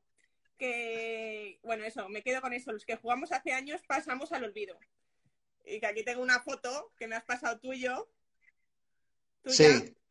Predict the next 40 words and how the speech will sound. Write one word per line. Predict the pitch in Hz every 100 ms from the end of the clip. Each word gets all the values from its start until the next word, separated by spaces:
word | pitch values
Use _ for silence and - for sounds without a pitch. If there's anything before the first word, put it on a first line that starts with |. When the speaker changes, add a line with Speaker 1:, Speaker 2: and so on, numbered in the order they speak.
| _
Speaker 1:
y, | - 453 427 208 415 - - _ _
y | 214
que | 208
está | 196
aquí. | 220 247 320 _ _ _ _ _ _ _ _ _ _
Que | -
le | 127
Speaker 2:
Ignasi | 147 143 156
Speaker 1:
mandamos | 175
un | 139 113
Speaker 2:
Pérez, | -
sí. | 147
Speaker 1:
saludo | 330 262
también. | 233 240 262 339 381 _ _ _ _ _ _ _ - _
Speaker 2:
Muchas | 127 147 151 151
gracias, | 151 139 135 110 - -
Ignasi. | 117 127 143 - 120 95 - - _ _ _ _
No | 135
lo, | 156 147
no | 156 151
lo | 175
hemos | 202 196
pasado | 196 196 190
juntos | 180 190 175 170
muy | 160 156
bien. | 139 113 110 - - - - - -
Eh, | - 175 190 196
vuelvo | 285 330
a | 294
lo | 262
que | 233
tú | 226
has | 214
preguntado, | - 196 180 170 156 147
que | 156
sí, | - 269 233
tiene, | 254 247
es | 247 240
buen | 220 170
punto. | 165 131 120 101